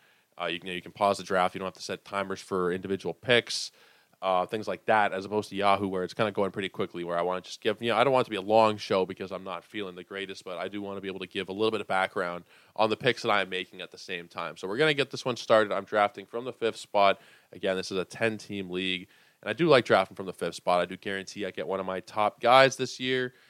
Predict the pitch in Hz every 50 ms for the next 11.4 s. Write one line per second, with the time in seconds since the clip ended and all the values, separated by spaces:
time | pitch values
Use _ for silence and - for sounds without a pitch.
0 | _ _ _ - 95 95 92 92 - - 156 147 135 - - - - 151 165 165
1 | 156 - 139 131 127 - - - - 107 110 110 - - 104 90 - 107 113 110
2 | 98 92 95 104 - - 113 123 175 240 233 214 196 - _ - 120 - - 135
3 | 107 - 92 92 92 92 92 92 90 87 90 87 85 - _ _ _ _ 101 107
4 | 107 - - 107 95 90 - 101 101 98 - 92 85 82 82 82 _ _ _ _
5 | _ _ _ _ _ _ - 104 - - - - - - - 160 175 190 - -
6 | 113 95 85 90 92 95 - - 95 101 101 104 - 104 113 113 110 104 110 120
7 | 139 151 143 123 127 113 107 104 107 123 135 - - - - - - 120 123 117
8 | 131 120 113 107 110 113 110 110 104 104 101 101 101 - - _ _ _ _ _
9 | - - 123 120 120 110 110 - - 117 113 110 104 95 - - 117 113 110 -
10 | 104 - - - - 120 113 110 107 - - 92 92 92 - - _ _ _ -
11 | 160 175 170 131 113 104 110